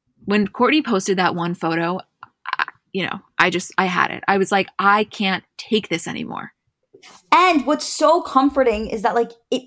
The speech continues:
Speaker 2: isn't just us. We got that photo sent to us more than I think any story that they had posted, possibly with the exception of when Kim was posting the stories in the car on the way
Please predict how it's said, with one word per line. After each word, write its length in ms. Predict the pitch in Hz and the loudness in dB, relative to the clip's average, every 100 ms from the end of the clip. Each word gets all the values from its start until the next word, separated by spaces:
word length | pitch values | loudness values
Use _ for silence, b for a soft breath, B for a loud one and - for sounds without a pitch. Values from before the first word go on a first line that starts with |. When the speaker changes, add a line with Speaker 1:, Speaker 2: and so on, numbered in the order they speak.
| - | 0
Speaker 2:
isn't 280 | 294 330 | 2 2
just 300 | 269 240 240 - | 2 2 2 4
us. 300 | 269 196 190 | 4 2 -4
We 180 | 208 285 | -2 4
got 240 | 330 320 | 4 4
that 200 | 320 302 | 2 2
photo 300 | 254 226 262 | 2 4 4
sent 300 | 262 247 247 | 2 0 0
to 100 | 254 | 2
us 160 | 226 226 B B _ | 2 2 B B _
more 260 | 220 254 285 | 2 4 6
than 140 | 285 | 4
I 80 | 247 | 4
think 260 | 247 247 240 - | 2 -2 -2 2
any 240 | 247 277 | 4 4
story 400 | 285 - 233 214 | 2 2 4 6
that 160 | 214 214 | 4 4
they 100 | 190 | 4
had 140 | 185 | 4
posted, 380 | 202 180 - 185 | 2 2 0 0
possibly 440 | 190 196 196 214 | 2 2 2 2
with 160 | 202 190 | 2 4
the 120 | 202 | 2
exception 580 | 190 - 202 196 226 220 | 2 2 2 2 -2 2
of 500 | - 190 180 180 175 b b b | 6 6 6 4 0 b b b
when 240 | 214 202 | 0 2
Kim 240 | 196 247 214 | 0 -2 0
was 140 | 220 | -2
posting 380 | - 226 226 214 | 2 0 0 -6
the 60 | |
stories 380 | 202 220 202 202 | -2 2 4 2
in 100 | 190 | 2
the 80 | 190 | -2
car 520 | - - 175 175 202 | 0 4 6 6 6
on 120 | 208 | 4
the 80 | 190 | 4
way 480 | 185 180 185 185 190 | 4 4 6 4 0